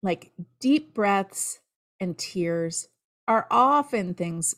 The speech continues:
we feel shame about experiencing, and certainly feel shame about experiencing in public with other people.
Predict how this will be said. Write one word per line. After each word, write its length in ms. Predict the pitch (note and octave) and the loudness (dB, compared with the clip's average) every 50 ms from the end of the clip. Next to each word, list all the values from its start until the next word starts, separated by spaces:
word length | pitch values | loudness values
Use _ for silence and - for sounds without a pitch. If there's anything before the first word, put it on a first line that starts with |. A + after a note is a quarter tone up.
| _ - | _ -6
we 180 | E3+ G3 F#3+ | -4 -4 -4
feel 280 | F#3 - F#3+ F3+ D#3 D#3 | -4 -4 -4 -4 -4 -4
shame 880 | - - - - - - F#3 F3 F#3+ G3 G3 G3 F3+ E3 D#3+ D3+ D3 - _ _ | -6 -6 -6 -8 -8 -6 -2 -2 0 0 0 0 -2 -4 -4 -6 -8 -12 _ _
about 400 | F#3+ E3 D#3 E3 E3 E3+ D#3+ - | -8 -6 -4 -2 -2 -2 -2 -4
experiencing, 960 | - - - - - - - F3+ G3 G#3 A#3 C4 C#4 - - D#4+ E4 F4 F4+ - - _ _ - _ _ _ _ C#4 | -6 -6 -6 -6 -6 -4 -4 -4 -4 -2 -2 -2 -2 -2 -2 -4 -4 -4 -6 -10 -14 _ _ -20 _ _ _ _ -4
and 140 | C#4+ C#4+ | -2 -2
certainly 500 | - - - F4 F4 - D#4+ D4+ D4 C#4+ | -2 0 0 -2 -2 -2 -2 -2 -2 -2
feel 320 | C4+ - - - C4 A#3+ B3 | -2 -2 -2 2 2 2 4
shame 640 | - - - - A#3+ A3 A#3 B3+ C#4 D4+ D4+ D4+ C4+ - | 2 0 0 2 2 4 4 4 4 4 2 0 0 -2
about 400 | A3+ G#3 G#3+ A3 A3 A3+ A3+ - | -4 -2 0 2 2 0 0 0
experiencing 1080 | G#3+ G#3 - - - - - - G#3+ A3+ A3+ A3+ A#3 A#3 A3 - - A3+ G#3+ G#3 G#3 - _ _ _ _ _ _ _ _ _ _ _ _ _ _ A#3+ | -4 -4 -2 -2 -2 -2 -2 -4 -4 -4 -4 -2 -2 -4 -4 -4 -4 -4 -4 -4 -6 -8 _ _ _ _ _ _ _ _ _ _ _ _ _ _ 4
in 280 | B3 C4+ C#4 D4 D#4 | 6 6 6 4 2
public 760 | - - - - B3+ A#3+ G3+ F#3+ F3 D#3+ D#3+ E3 - - _ _ _ _ _ _ - | 0 -4 -2 2 2 4 4 4 4 2 2 -2 -6 -12 _ _ _ _ _ _ -8
with 380 | F3+ F#3 G#3+ A#3 B3+ B3 - - | 0 4 6 6 6 4 2 0
other 280 | G#3+ A3 G#3+ G#3+ G#3 G3+ | 0 2 2 2 2 0
people. 640 | - - A3 G3 G#3 - - F3 D#3+ E3 F3 - | -2 -4 -6 -6 -6 -6 -8 -10 -8 -8 -10 -12